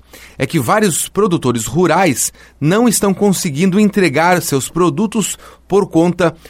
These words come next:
do bloqueio das estradas entre as lavouras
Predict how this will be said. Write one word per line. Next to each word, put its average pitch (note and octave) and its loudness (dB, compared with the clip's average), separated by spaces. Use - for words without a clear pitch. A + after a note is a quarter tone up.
do E3 0
bloqueio E3 2
das E3 0
estradas C#3+ -2
entre B2+ 0
as A#2 0
lavouras E3+ 2